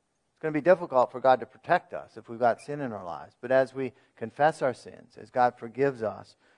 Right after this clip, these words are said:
and then he protects us from future temptation. We need protection from God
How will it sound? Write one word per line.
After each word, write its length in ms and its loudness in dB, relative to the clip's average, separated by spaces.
and 80 -10
then 140 0
he 120 -4
protects 680 -8
us 180 -6
from 300 -10
future 400 -12
temptation. 800 -12
We 100 -10
need 360 0
protection 500 -4
from 200 -18
God 360 -6